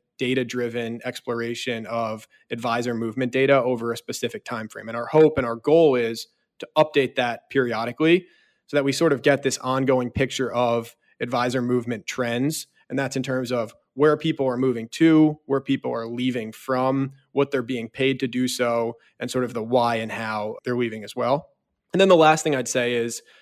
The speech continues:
we did this report because it answers a lot of the questions we get most commonly from advisors. It speaks to the information that advisors care most about, which is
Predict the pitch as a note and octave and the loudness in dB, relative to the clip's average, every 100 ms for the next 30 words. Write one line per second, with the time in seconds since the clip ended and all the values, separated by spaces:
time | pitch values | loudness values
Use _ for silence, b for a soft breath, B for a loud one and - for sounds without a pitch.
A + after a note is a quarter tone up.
0 | b b - D3+ D#3 C#3+ C3+ B2 C#3+ C#3 | b b -2 2 2 2 -4 2 4 4
1 | A#2+ B2 A#2 B2+ C3 D3+ D3 C3 B2+ B2+ | 0 -8 -6 -2 2 2 2 0 0 0
2 | D3 A#2+ - C3+ - B2 B2+ A#2 B2+ - | -2 -4 -4 -4 -2 -10 -8 -6 -6 -6
3 | A2 B2 A#2 - A#2+ B2+ A#2+ A2 G#2+ - | -4 -4 -4 -6 -4 -4 -4 -6 -10 -8
4 | B2 A2+ A2 A#2 B2 - - B2+ - - | -6 -6 -6 -8 -8 -12 -14 -12 -10 0
5 | - - C#3 B2+ B2+ B2 A#2+ A#2 A2+ A2+ | 0 2 0 0 -2 -4 -6 -6 -6 -8
6 | A2 G#2+ G#2+ A2 A2+ - A#2+ A#2 A#2 - | -10 -10 -10 -10 -12 -8 -6 -4 -6 -8
7 | A2 A#2 A2+ - A#2 - G#2+ | -8 -4 -4 -4 -10 -8 -10